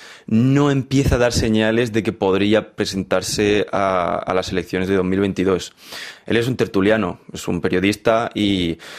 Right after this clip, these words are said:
en el momento en el que se encuentra, am, en un debate cara a cara con, con otros políticos con mucha mayor trayectoria y no en su zona de confort, que puede ser, eh, el plató de C News,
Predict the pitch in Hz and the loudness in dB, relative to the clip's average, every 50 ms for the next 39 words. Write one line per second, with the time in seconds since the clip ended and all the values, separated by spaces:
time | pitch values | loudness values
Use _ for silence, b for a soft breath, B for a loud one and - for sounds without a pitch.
0 | B B B B B B B - 104 104 110 110 110 113 110 110 113 113 117 107 | B B B B B B B -4 -2 0 0 0 0 0 0 0 0 0 0 0
1 | 120 120 120 120 117 104 123 - 123 113 110 110 - 117 120 120 117 117 101 - | 0 0 0 0 0 -2 -2 -2 -2 -2 -2 0 0 0 2 2 0 -2 0 0
2 | - 110 107 104 98 95 - - - 104 107 104 104 104 101 101 98 98 98 98 | 2 2 2 2 2 0 -2 -4 -4 -2 0 0 2 2 2 2 2 2 2 0
3 | 98 95 95 95 95 95 95 95 92 90 - - - 110 107 113 110 110 107 107 | 0 0 -2 -2 -2 -2 -2 -4 -4 -6 -10 -6 -2 0 0 2 4 4 4 4
4 | 104 107 104 107 - - 110 104 101 98 92 95 - - 107 104 101 98 101 95 | 4 4 2 2 2 0 2 2 2 2 0 -4 -4 -2 0 2 2 0 -2 -2
5 | - 101 104 101 98 95 95 92 - - 98 95 92 92 92 90 87 87 85 - | -2 0 0 2 2 0 0 -2 -2 -2 0 0 0 0 -2 -2 -4 -4 -4 -4
6 | 95 92 95 - 95 92 - - 95 92 98 98 - - 101 87 - 101 98 95 | -2 -2 -2 -2 -4 -4 -2 -2 0 0 0 -2 0 -2 -2 -2 0 -2 -2 -2
7 | - - 95 92 98 95 - 95 95 95 98 98 95 107 95 92 92 90 - - | -2 -4 -2 -2 -2 -2 -2 -4 -2 0 0 0 0 0 0 0 0 -4 -2 -2
8 | 104 104 101 98 90 90 87 - B B B B B B B B B - 104 101 | 0 0 2 2 0 0 -2 -4 B B B B B B B B B -4 -2 0
9 | 101 101 101 98 98 95 95 - - 101 95 95 92 - - 95 95 92 92 90 | 0 0 0 0 0 -2 -4 -4 -2 -2 -2 -2 -2 -2 -4 -2 0 -2 -2 -2
10 | 95 92 90 - - 95 95 95 - 98 80 95 92 90 90 87 - - 98 92 | -2 -4 -4 -2 0 0 0 0 -2 -4 -2 0 0 0 2 0 0 0 2 2
11 | 90 90 90 90 87 87 87 90 90 - 98 92 82 101 92 95 90 - - 95 | 2 2 2 2 2 2 2 0 0 0 -2 -2 0 0 0 0 -2 -2 -2 -2
12 | 90 95 101 104 120 - - - | 0 0 0 0 -2 -4 -6 -14